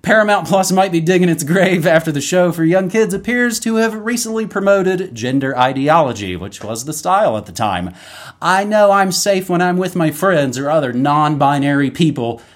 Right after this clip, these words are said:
a character named Sam said to Transformer Nightshade. Some of perhaps the most hilarious words ever spoken on <laughs> New World Next Week. A character named Sam said to Transformer Nightshade.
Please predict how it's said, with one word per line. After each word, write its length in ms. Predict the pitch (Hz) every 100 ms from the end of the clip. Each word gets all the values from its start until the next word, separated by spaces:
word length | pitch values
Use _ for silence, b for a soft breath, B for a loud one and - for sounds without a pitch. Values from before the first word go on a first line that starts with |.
| B 123
a 60 |
character 460 | - 147 135 127 139
named 400 | 135 131 131 139
Sam 640 | - - 156 131 113 139 B B
said 300 | - 123 120
to 100 | 113
Transformer 840 | - 123 110 - 120 113 117 113
Nightshade. 840 | 131 127 127 - - 98 87 85 - B B B
Some 280 | - 110
of 180 | 110 107
perhaps 400 | 113 107 110 -
the 80 | 120
most 280 | 107 107 -
hilarious 540 | 107 110 131 135 127
words 300 | 123 135 127
ever 220 | 151 160
spoken 440 | 147 180 185 175 165
on 340 | 160 151 156
<laughs> 20 |
New 100 | 151
World 320 | 160 139 135 123
Next 320 | 135 - 151
Week. 240 | 160 175 - 285 214
A 80 | 120
character 400 | 135 117 117 113
named 280 | 113 107
Sam 340 | - 107 117 123
said 220 | 120 107
to 100 | 107
Transformer 640 | - 113 107 110 120 117
Nightshade. 640 | 107 113 120 135 135 151